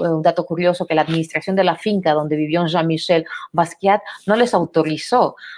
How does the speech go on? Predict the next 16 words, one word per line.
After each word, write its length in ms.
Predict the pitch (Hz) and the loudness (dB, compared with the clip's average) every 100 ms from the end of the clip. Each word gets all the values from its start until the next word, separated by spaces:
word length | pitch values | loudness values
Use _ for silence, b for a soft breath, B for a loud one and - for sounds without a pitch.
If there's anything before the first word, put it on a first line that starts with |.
| B | B
a 260 | - 170 165 | -4 0 0
utilizar 540 | 208 185 190 165 190 | 0 0 -2 0 2
los 180 | 196 175 | 2 0
originales 600 | 165 160 160 160 175 175 | 0 -2 -2 -2 0 0
de 80 | 165 | 0
la 160 | 160 156 | 0 2
obra, 540 | 170 160 156 165 - - | 2 2 0 -2 -6 -8
eh, 160 | 151 | -4
de, 220 | 151 151 | 0 0
del, 440 | 147 156 151 147 139 | 2 2 2 0 0
del 140 | 147 | -2
joven, 380 | 143 170 151 143 B B B | 0 0 2 -2 B B B
por 160 | 165 165 | 0 2
lo 240 | 175 170 | 4 2
que, 340 | 175 165 165 160 | 2 4 6 4
mm, 200 | 160 | 2